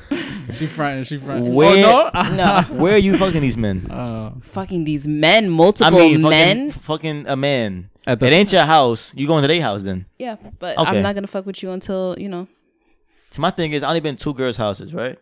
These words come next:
Speaker 1: Mm.
Speaker 2: To do things.
Speaker 3: To do things.
Speaker 1: Yeah.
Speaker 2: Now, if I,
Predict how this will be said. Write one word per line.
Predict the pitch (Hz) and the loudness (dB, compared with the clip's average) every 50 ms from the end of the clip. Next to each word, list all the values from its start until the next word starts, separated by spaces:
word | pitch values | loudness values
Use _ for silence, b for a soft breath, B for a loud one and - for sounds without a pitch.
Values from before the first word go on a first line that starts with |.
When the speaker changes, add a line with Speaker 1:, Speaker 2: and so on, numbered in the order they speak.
| - | -12
Speaker 1:
Mm. | 127 120 113 104 110 123 _ _ _ _ _ _ _ - - - | -10 -10 -10 -10 -12 -14 _ _ _ _ _ _ _ -20 -14 -8
Speaker 2:
To | - 120 | -8 -6
do | 101 107 131 127 - | -2 0 0 0 0
things. | 110 101 95 90 92 87 - - - - _ _ _ _ _ _ _ _ _ _ _ _ _ _ | -2 -4 -6 -6 -10 -14 -16 -20 -20 -20 _ _ _ _ _ _ _ _ _ _ _ _ _ _
Speaker 3:
To | - 131 | -20 -18
do | 131 - 135 135 127 - | -16 -14 -14 -14 -14 -14
things. | - - - - - 147 - _ - - - | -16 -18 -18 -18 -18 -20 -20 _ -20 -16 -14
Speaker 1:
Yeah. | - 110 101 - - - - - - - - - - - _ _ _ _ _ _ _ - | -12 -12 -12 -12 -12 -12 -10 -12 -12 -16 -16 -18 -18 -20 _ _ _ _ _ _ _ -4
Speaker 2:
Now, | 113 117 117 113 - - - | -2 0 2 0 0 0 0
if | 113 113 107 - - - - - | 0 0 0 -2 -6 -12 -8 -4
I, | 107 113 113 110 107 107 107 104 104 104 104 104 101 101 101 101 101 98 101 | 0 2 2 2 4 2 2 2 0 -2 -4 -4 -6 -6 -6 -6 -8 -10 -12